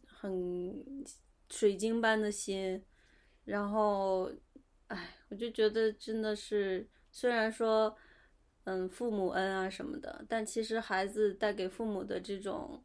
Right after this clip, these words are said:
东西更是一个天赐的礼物。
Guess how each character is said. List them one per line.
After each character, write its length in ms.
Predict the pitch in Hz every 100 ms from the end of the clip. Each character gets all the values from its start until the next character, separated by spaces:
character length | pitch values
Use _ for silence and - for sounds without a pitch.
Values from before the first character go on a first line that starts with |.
| _ -
东 200 | 196 196
西 440 | - 185 - - _ _ _ _
更 240 | - 208 202
是 520 | - 190 180 175 226 _ _ -
一 120 | 190
个 420 | 185 185 185 - - _
天 260 | - 190 190
赐 180 | -
的 120 | 196 180
礼 200 | 190 -
物。 260 | 185 -